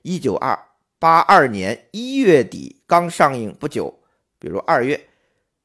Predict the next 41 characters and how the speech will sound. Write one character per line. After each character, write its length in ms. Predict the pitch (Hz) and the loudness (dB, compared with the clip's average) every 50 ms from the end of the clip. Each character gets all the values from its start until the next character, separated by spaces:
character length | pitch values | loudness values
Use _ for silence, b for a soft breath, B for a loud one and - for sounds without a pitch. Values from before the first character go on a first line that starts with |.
| _ _ _ | _ _ _
就 180 | - 92 87 - - _ | -10 -8 -8 -10 -12 _
怀 260 | - - 78 90 101 | -6 -4 -2 -2 -2
上 200 | 101 104 101 90 | -2 -2 -4 -4
了 80 | 85 82 | -6 -8
房 240 | - 92 92 90 87 | -10 -10 -10 -10 -10
祖 80 | 85 | -14
名。 160 | - - - - _ _ _ _ _ _ _ _ _ _ _ _ _ _ _ | -18 -20 -20 -20 _ _ _ _ _ _ _ _ _ _ _ _ _ _ _
也 260 | - 139 143 135 104 | -8 -6 -4 -4 -2
就 200 | - 165 196 185 | 2 2 4 4
是 120 | 147 127 120 | 2 0 0
说， 340 | - 135 147 - - - b b b b b b | 2 2 2 2 0 -6 b b b b b b
龙 320 | b 101 139 139 151 196 226 | b 0 0 2 2 0 0
少 260 | 247 285 220 180 143 | 2 4 6 6 6
爷 100 | 123 120 | 4 2
这 160 | 104 131 131 | 2 0 -2
部 140 | 117 107 120 | -2 -2 -6
戏 220 | 110 110 110 104 | -8 -6 -4 -4
啊， 100 | 95 85 | -4 -4
见 400 | 92 - - - 185 151 139 123 | -6 -4 0 0 2 2 2 0
证 180 | 123 139 127 120 | -2 -2 -2 -2
了 280 | 110 92 80 - _ _ | -2 -4 -4 -6 _ _
成 240 | - - - 120 143 | -14 -10 -8 -6 -2
龙 300 | 143 123 113 131 139 - _ - | 0 0 0 -2 -4 -10 _ -6
念 260 | 170 175 170 143 123 | -2 0 0 0 0
念 220 | 127 131 120 107 | 0 -2 -2 -4
不 120 | 92 98 117 | -2 0 2
忘 220 | 131 135 123 107 | 2 2 2 2
的 140 | 95 90 - b b | -2 -6 -8 b b
和 220 | b - 110 120 | b -4 -2 -2
邓 380 | - - _ _ - 170 156 151 | -2 -2 _ _ 0 0 2 2
丽 100 | 143 135 | 0 -2
君 160 | 139 165 165 | -2 -4 -4
的 60 | 143 | -4
恋 200 | 113 107 92 85 | -4 -4 -6 -6
情， 160 | 95 - - 85 _ _ _ _ _ _ | -10 -14 -20 -20 _ _ _ _ _ _
和 420 | _ - - 117 123 139 135 - _ _ _ | _ -4 0 2 2 2 2 -2 _ _ _
房 320 | _ - 113 107 131 143 | _ -2 -2 0 0 -2
祖 160 | 127 117 101 | -2 -4 -6
名 200 | 90 95 98 113 | -4 -4 -6 -2
妈 200 | 113 117 120 120 | 0 2 2 2
妈 180 | 120 113 92 | 2 2 -2